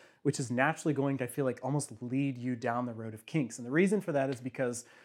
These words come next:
there's, like, a Pandora's box put around being gay. You know, maybe it's from your family or the taboo of the community or whatever it is.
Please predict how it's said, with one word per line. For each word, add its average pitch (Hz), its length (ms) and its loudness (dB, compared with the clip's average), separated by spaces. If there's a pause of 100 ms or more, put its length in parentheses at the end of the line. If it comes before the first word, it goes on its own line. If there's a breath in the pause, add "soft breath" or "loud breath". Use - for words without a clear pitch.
(160 loud breath)
there's, 123 120 2
like, 127 120 8
a 131 60 6
Pandora's 127 560 0
box 113 480 -2
put - 200 -2
around 120 300 -2
being 117 240 -6
gay. 107 420 -12 (300 soft breath)
You - 60 -8
know, 117 80 2
maybe 113 180 0
it's 120 140 -4
from 127 160 0
your 117 120 -4
family 117 420 -2
or 117 60 -4
the 110 80 -8
taboo 120 360 -2
of 117 80 -4
the 120 60 -4
community 117 520 -6
or 107 80 -10
whatever 113 360 -8
it 107 60 -14
is. 120 380 -8